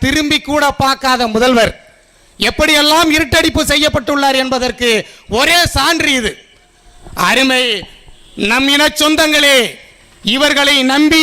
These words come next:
நீங்கள் இருந்தால், நம்மளை அனாதையாக்கி ஏதிலிகளாக நம் மண்ணையும் பண்பாட்டையும் நம்மளுடைய காக்க முடியாமல் நம்மளை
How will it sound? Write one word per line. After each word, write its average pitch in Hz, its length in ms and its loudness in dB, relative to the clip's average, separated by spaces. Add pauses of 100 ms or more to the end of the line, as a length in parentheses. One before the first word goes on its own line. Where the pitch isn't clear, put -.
நீங்கள் 302 400 2
இருந்தால், 311 540 2 (840)
நம்மளை 262 440 4 (1000)
அனாதையாக்கி 302 840 2 (600)
ஏதிலிகளாக 311 720 4 (640)
நம் 262 180 2 (220)
மண்ணையும் 294 600 2 (400)
பண்பாட்டையும் 285 840 2 (680)
நம்மளுடைய 247 420 2 (160)
காக்க 285 360 0
முடியாமல் 269 540 2
நம்மளை 240 260 0